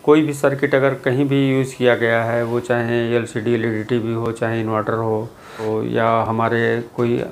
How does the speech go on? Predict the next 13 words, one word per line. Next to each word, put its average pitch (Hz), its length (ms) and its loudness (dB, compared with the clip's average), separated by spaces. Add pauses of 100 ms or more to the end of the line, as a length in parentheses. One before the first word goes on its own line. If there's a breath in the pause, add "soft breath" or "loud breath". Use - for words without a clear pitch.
(100)
अलग 120 300 2
डिवाइस, 113 360 -2 (920 loud breath)
कहीं 151 280 4
भी 156 160 4
आप 139 260 4
जाएंगे, 123 480 0
वो 135 440 0 (160)
चाहे 131 280 2
एसएमडी 127 420 2
हो, 135 200 4
कोई 156 220 4
भी 131 140 0
हो 101 220 -2